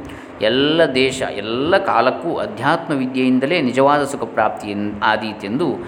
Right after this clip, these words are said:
ನವ ನಾಗರಿಕತೆಗೆ ಮರಳಾಗಿ ವೇದಾಂತ ವಿಜ್ಞಾನವನ್ನು ಕಡೆಗಣಿಸಿ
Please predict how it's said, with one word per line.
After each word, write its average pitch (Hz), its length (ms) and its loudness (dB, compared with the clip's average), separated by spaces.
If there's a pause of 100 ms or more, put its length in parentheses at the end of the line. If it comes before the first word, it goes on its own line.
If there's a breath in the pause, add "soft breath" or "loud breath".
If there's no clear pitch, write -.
(220 loud breath)
ನವ 120 220 4
ನಾಗರಿಕತೆಗೆ 117 580 0
ಮರಳಾಗಿ 113 480 2
ವೇದಾಂತ 123 420 -2
ವಿಜ್ಞಾನವನ್ನು 113 1120 -2
ಕಡೆಗಣಿಸಿ 117 720 0